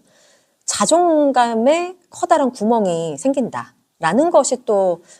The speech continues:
문제인 것 같아요. 어, 그래서 이런 분들은 늘 사회가 요구하는 기대치, 그러니까 부모님이 요구하는 기대치가 높기 때문에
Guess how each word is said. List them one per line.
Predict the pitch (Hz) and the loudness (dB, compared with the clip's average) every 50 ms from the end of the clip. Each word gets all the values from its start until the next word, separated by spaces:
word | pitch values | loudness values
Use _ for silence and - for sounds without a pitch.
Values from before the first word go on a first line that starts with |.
| _ _ | _ _
문제인 | - 185 190 208 214 185 | -6 -4 -2 -2 -2 -2
것 | 175 175 | -2 -4
같아요. | - 127 - - 151 135 131 127 131 139 139 135 135 - _ _ _ _ _ _ _ _ _ | -6 -8 -12 -12 -12 -10 -10 -10 -10 -10 -10 -12 -14 -20 _ _ _ _ _ _ _ _ _
어, | 196 196 | -8 -2
그래서 | - 247 277 - 269 240 240 226 | 2 2 4 4 4 2 2 0
이런 | - - 262 277 294 285 277 269 262 247 | 0 0 2 2 4 4 4 2 0 -2
분들은 | 202 185 190 190 208 208 269 294 254 175 147 156 | -2 -4 -4 -4 -2 0 0 2 2 0 0 0
늘 | 208 254 262 254 247 247 247 247 247 - - - _ - 202 190 | 2 2 2 2 2 0 -2 -4 -8 -14 -20 -20 _ -8 -6 -4
사회가 | - 330 349 359 339 320 285 202 | -2 0 0 0 2 2 2 2
요구하는 | 165 185 - 247 240 226 220 208 | 2 2 2 2 2 2 0 -2
기대치, | - 160 - 165 160 - - 294 330 381 403 - | -4 -4 -4 -4 -4 -4 -2 -2 -2 -2 -4 -8
그러니까 | - 156 - 147 | -8 -8 -6 -6
부모님이 | - - 233 247 330 359 349 330 302 302 285 202 | -2 0 2 4 4 4 4 2 2 2 2 2
요구하는 | 170 175 240 233 233 226 | 2 2 2 2 2 0
기대치가 | 220 - 160 190 196 - - - 196 | -2 -4 -6 -6 -6 -6 -4 -4 -4
높기 | 160 139 127 - - 233 233 | -4 -4 -10 -10 -10 -10 -8
때문에 | _ - 233 220 185 151 147 165 190 180 139 127 | _ -2 -2 -2 -2 -4 -2 -2 -2 -2 -2 -4